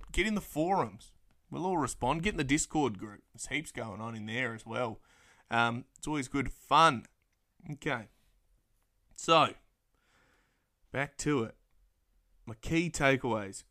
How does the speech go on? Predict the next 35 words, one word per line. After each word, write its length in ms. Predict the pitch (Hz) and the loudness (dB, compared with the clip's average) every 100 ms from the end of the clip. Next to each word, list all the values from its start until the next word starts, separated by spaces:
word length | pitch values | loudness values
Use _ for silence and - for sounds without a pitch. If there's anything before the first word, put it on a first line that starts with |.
| _ _ - | _ _ -2
Key 260 | 208 240 | 2 2
takeaway 440 | 208 190 175 160 156 | 2 2 2 0 0
number 200 | 151 143 | 0 0
one. 280 | 139 113 - _ _ _ _ _ _ _ _ _ _ _ _ _ _ _ _ _ _ _ _ - | 0 -2 -6 _ _ _ _ _ _ _ _ _ _ _ _ _ _ _ _ _ _ _ _ -6
We 100 | 202 | -4
need 160 | 208 | -2
to 40 | 117 | -4
win. 260 | 143 104 - _ - - _ _ _ _ _ _ _ _ - | -6 -8 -14 _ -20 -20 _ _ _ _ _ _ _ _ -6
We 120 | 151 | 0
can't 420 | 160 240 196 110 | 6 8 6 4
lose 420 | 156 190 127 110 - 135 | 4 6 4 -2 -10 4
games 320 | 139 139 120 | 6 6 4
like 160 | 113 92 | 0 -2
this. 320 | 98 - - _ _ _ _ _ _ | -8 -10 -14 _ _ _ _ _ _
We 140 | 139 139 | -6 6
can't, 400 | 160 190 190 170 - - _ _ _ _ _ _ _ - | 8 10 8 2 -14 -20 _ _ _ _ _ _ _ -20
if 300 | - 143 - | -8 -8 -4
the 120 | 160 | -2
intention 440 | 151 208 233 175 | 2 2 2 0
is, 200 | 135 107 | 0 0
and, 380 | 110 120 120 110 | -2 -4 -4 -4
you 80 | 131 | 0
know, 120 | 127 | 0
all 100 | 160 | 0
the 60 | 156 | 2
way 120 | 135 | 2
along 220 | 120 120 | 2 -2
we've 120 | 113 | -4
said 140 | - 110 | -6 4
the 80 | |
play-in 440 | 110 135 135 127 120 | 10 10 8 2 0
is 140 | 113 | -4
this 160 | 104 110 | -6 -6
pass 400 | - 110 110 - | -4 -4 -8 -8
mark. 260 | 107 98 | -10 -14